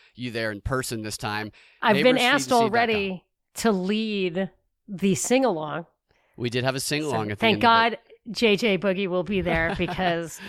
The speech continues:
Speaker 2: he is
Speaker 1: Yes.
Speaker 2: going to have to lead the sing-along.
Speaker 1: Yes, awesome. And if you haven't yet, check us out on rockfin dot com. Rockfin is a platform that I describe as being kinda like YouTube meets Netflix, where you pay ten dollars for the contact cre-,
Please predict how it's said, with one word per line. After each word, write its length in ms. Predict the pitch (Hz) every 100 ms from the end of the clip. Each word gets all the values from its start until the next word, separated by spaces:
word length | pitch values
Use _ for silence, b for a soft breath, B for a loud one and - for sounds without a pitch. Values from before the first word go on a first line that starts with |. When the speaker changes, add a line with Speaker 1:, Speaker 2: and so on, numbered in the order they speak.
| -
Speaker 2:
he 240 | 214 214
is 120 | 202
Speaker 1:
Yes. 40 | -
Speaker 2:
going 220 | 196 190
to 60 | 175
have 140 | 180
to 100 | 185
lead 180 | 175 160
the 80 | 170
sing-along. 540 | 202 170 - - 233 b b b -
Speaker 1:
Yes, 300 | - - -
awesome. 440 | 117 120 107 104 B B B
And 200 | 185 202
if 120 | 190
you 80 | 160
haven't 220 | 147 131
yet, 200 | 139 135
check 240 | - 208
us 80 | 214
out 180 | 190 156
on 200 | 135 120
rockfin 500 | 107 123 127 135 123
dot 220 | 120 110
com. 200 | 131 117
Rockfin 420 | 135 156 - 151
is 140 | 120 123
a 180 | 117
platform 680 | 107 - 131 - 135 123 120 117 b b b
that 160 | 139 170
I 140 | 202
describe 480 | 208 - 185 165 156
as 100 | 143
being 220 | 135 156
kinda 260 | 151 143 135
like 220 | 123 107
YouTube 560 | 120 139 147 143 139 143 _
meets 360 | - 131 117 -
Netflix, 640 | 120 135 - 156 147 -
where 440 | 127 127 123 120 120
you 120 | 120
pay 400 | - 143 131 120 b b b
ten 200 | - 180
dollars 540 | 180 151 151 156 156 156
for 480 | - 135 123 113 -
the 220 | 123 127 117
contact 500 | 139 143 151 143 -
cre-, 240 | 143 127